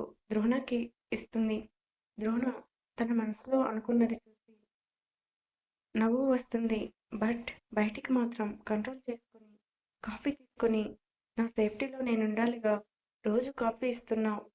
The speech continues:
ఏదో ఒక రోజు అలాగే ఏదో ఆలోచనలో ఉండి ఏదైనా కలిపితే నేను ఏమైపోవాలి? అందుకే నా సేఫ్టీలో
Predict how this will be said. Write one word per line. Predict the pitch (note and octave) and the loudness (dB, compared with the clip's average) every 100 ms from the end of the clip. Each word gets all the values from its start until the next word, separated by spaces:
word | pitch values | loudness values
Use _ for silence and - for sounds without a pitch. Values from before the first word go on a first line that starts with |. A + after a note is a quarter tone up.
| _ _ | _ _
ఏదో | A3 G#3+ C#4 | -2 2 4
ఒక | C4 B3+ | 2 2
రోజు | A#3 A3 A3 G#3+ - - | 0 4 2 2 -4 -8
అలాగే | G3+ G#3+ A#3+ B3 A3+ _ _ | -2 0 0 2 0 _ _
ఏదో | _ A3 C#4+ | _ _ _
ఆలోచనలో | B3+ A#3 A#3+ B3 B3 A#3+ | -2 0 0 _ -14 -4
ఉండి | A3 A3 G#3+ _ _ _ _ _ A3 | -4 -4 -20 _ _ _ _ _ 2
ఏదైనా | A#3 C4 C#4+ - | 4 4 -2 -2
కలిపితే | A#3+ A#3 - A#3 G#3 - _ - | -8 -8 0 2 2 0 _ -6
నేను | A3+ A#3 | 0 2
ఏమైపోవాలి? | G#3+ G#3+ C4 - A#3+ A3+ A3+ A3 A3 - - _ _ | 0 -2 -6 -6 -10 -8 -2 0 -2 -4 -20 _ _
అందుకే | G#3 G#3 G#3+ - _ _ _ _ | -8 -6 -8 -10 _ _ _ _
నా | _ | _
సేఫ్టీలో | A3 G#3+ G3+ - C4 B3+ | _ _ _ -20 -14 -4